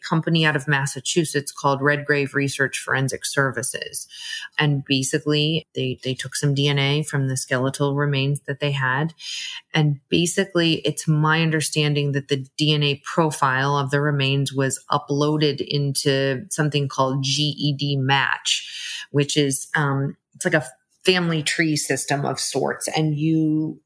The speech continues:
um, you know how people are now, uh, doing, like, twenty-three and me and all of these things to discover their ancestry, right? So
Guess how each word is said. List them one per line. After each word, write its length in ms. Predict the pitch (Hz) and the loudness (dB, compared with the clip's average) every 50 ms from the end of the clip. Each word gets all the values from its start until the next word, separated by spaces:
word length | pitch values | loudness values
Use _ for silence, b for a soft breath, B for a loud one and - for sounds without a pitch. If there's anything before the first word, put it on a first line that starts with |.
| - 165 | 0 2
um, 500 | 160 151 151 151 151 147 143 - - _ _ _ _ - - _ _ _ _ _ _ - - - - 160 | 2 2 2 2 0 0 -2 -4 -8 _ _ _ _ -20 -20 _ _ _ _ _ _ -14 -14 -14 -12 -6
you 160 | 160 160 185 | -2 2 2
know 80 | 190 | 4
how 120 | 190 196 175 | 4 2 2
people 360 | 156 - 190 160 - 165 165 | 0 0 -2 0 2 2 2
are 260 | 160 160 165 156 - | 2 2 0 0 0
now, 560 | 165 165 160 156 156 156 156 151 151 147 - - _ _ - - | 0 2 2 2 2 2 2 2 2 0 -2 -6 _ _ -8 -6
uh, 40 | - - - - - - _ _ _ _ _ _ - 156 | -6 -6 -8 -12 -14 -16 _ _ _ _ _ _ -8 -4
doing, 260 | 147 160 165 160 156 | 0 0 0 0 0
like, 180 | 156 160 160 - | -2 -4 -4 -2
twenty-three 520 | - - 202 196 180 - - 190 180 170 165 | 0 2 4 4 2 2 2 2 2 4 2
and 100 | 160 160 | 2 2
me 220 | 165 165 156 156 | 2 2 2 2
and 100 | 151 151 | 2 2
all 100 | 151 160 | 2 2
of 120 | 160 147 143 | 2 0 0
these 180 | 151 143 - | -2 -2 0
things 260 | - 160 156 151 143 | 0 0 2 2 0
to 140 | - - 151 | 0 -2 -2
discover 420 | 143 143 - - - 156 135 147 143 | -2 -2 -2 0 2 2 2 2 2
their 160 | 147 147 143 | 2 2 2
ancestry, 800 | 143 151 151 156 156 143 - - 131 139 - - - - - | 2 2 2 2 2 2 0 0 0 -2 -2 -2 -2 -2 0
right? 320 | 123 139 143 143 143 - - | 2 2 2 2 0 -2 0
So 240 | - 156 151 151 | 0 2 2 0